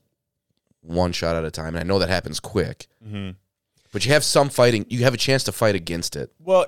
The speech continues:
Speaker 2: and if there's an active shooter, like, you go into a building and there's an active shooter in a building, it's like, you know the fucker's in the building.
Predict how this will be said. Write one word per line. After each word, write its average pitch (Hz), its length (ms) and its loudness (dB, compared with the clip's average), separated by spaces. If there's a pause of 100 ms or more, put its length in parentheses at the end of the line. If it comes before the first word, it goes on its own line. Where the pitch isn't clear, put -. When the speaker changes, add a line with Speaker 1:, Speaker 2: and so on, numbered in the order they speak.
Speaker 2:
and 147 500 -4 (260)
if 139 140 -4
there's 165 220 -2
an 139 100 -4
active 160 340 -6
shooter, 117 340 -4 (280)
like, 107 220 -10
you 117 100 -14
go 135 160 -4
into 135 120 -2
a 113 60 -2
building 101 400 0
and 95 100 -6
there's 98 220 -6
an 87 80 -6
active 117 340 -8
shooter 107 300 -6
in 107 100 -6
a 95 60 -6
building, 92 360 -4
it's 92 140 -12
like, 98 160 -10
you 117 100 -6
know 135 280 2
the 135 80 -6
fucker's 120 420 -2
in 113 140 -4
the 107 40 -4
building. 101 460 -2